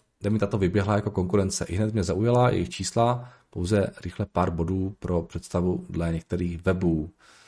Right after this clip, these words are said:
Tady máme nějaké ty čísla, nějaký roic, price earnings, market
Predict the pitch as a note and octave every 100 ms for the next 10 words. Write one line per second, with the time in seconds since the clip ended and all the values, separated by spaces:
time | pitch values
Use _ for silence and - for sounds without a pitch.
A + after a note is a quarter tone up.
0 | _ _ _ - F#2 F#2+ F#2+ G#2+ F#2+ -
1 | F2+ B2+ A#2+ G#2+ F2 F2+ G#2+ G#2+ - -
2 | F#2+ - G2+ F#2 F2+ -